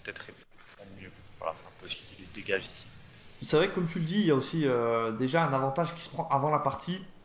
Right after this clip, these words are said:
Speaker 2: dans la construction de liste, et c'est, là on voit qu'il y a des joueurs qui ont des spécialités dans la construction, qui ont une certaine expérience avec une armée,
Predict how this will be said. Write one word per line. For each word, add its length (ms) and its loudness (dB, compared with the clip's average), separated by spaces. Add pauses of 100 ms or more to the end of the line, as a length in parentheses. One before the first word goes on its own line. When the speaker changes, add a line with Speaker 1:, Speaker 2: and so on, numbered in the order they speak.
(220)
Speaker 2:
dans 80 2
la 80 4
construction 540 0
de 60 4
liste, 220 2
et 60 6
c'est, 180 -4
là 240 4
on 80 2
voit 280 6
qu'il 120 -6
y 60 -4
a 20 -4
des 60 0
joueurs 240 0
qui 80 -4
ont 20 0
des 100 -2
spécialités 680 2 (440)
dans 80 0
la 60 0
construction, 640 0
qui 80 0
ont 60 4
une 80 0
certaine 260 -2
expérience 640 2
avec 260 -4
une 100 -2
armée, 360 2